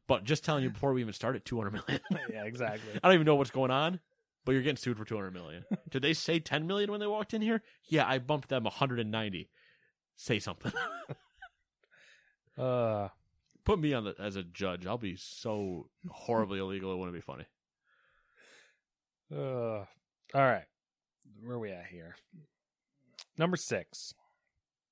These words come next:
Speaker 2: Oxenfree developer Night School Studio has been acquired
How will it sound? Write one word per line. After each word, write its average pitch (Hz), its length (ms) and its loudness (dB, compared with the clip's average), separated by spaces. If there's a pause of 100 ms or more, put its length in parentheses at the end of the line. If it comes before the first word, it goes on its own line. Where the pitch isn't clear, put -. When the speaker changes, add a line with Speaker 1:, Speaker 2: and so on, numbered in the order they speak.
(1000)
Speaker 2:
Oxenfree 139 920 2
developer 120 500 2
Night 110 300 -2
School 120 420 -4
Studio 113 540 0
has 151 300 2
been 147 200 0
acquired 143 720 4